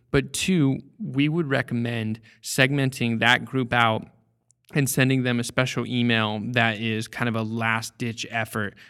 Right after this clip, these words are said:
to get their business. What are you willing to offer them?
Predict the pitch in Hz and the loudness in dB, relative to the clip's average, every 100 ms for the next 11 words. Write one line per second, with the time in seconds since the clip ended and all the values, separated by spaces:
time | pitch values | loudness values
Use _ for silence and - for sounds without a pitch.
0 | - 123 113 107 107 107 107 107 104 - | -6 -2 -2 0 0 0 -4 -4 -8 -2
1 | 127 139 139 127 120 117 110 110 107 110 | 0 0 2 0 0 0 -2 -4 -6 -6
2 | - 107 101 104 107 | -6 -6 -6 -8 -12